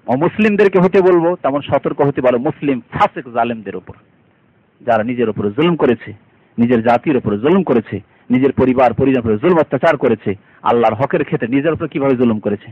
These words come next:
পাপাচার করে, নামাজ ত্যাগের মাধ্যমে, শিরক কুফরির মাধ্যমে, নাস্তিকতার মাধ্যমে, অথবা সেকুলারিজমের মাধ্যমে, অথবা কবর মাজার পূজার মাধ্যমে,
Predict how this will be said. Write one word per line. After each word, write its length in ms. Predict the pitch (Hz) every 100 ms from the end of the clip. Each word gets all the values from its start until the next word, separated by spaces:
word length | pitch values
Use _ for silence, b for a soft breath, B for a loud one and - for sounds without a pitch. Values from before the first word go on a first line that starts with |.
| -
পাপাচার 420 | 104 117 123 131
করে, 200 | 147 135 b b b
নামাজ 300 | 110 110 113 -
ত্যাগের 280 | 104 101 107
মাধ্যমে, 420 | 139 139 160 143 b b -
শিরক 320 | - 190 147
কুফরির 400 | 123 - 110 101
মাধ্যমে, 500 | 135 151 175 165 139 b b
নাস্তিকতার 600 | 127 135 - 156 120 - 117
মাধ্যমে, 480 | 156 156 185 165 139 b b b
অথবা 280 | 131 139 151 131
সেকুলারিজমের 580 | 147 160 135 127 113 104
মাধ্যমে, 480 | 147 156 175 151 117 b b -
অথবা 360 | 127 - 147
কবর 140 | 143 147
মাজার 260 | 131 127 120
পূজার 280 | 131 113 120
মাধ্যমে, 460 | 170 165 185 151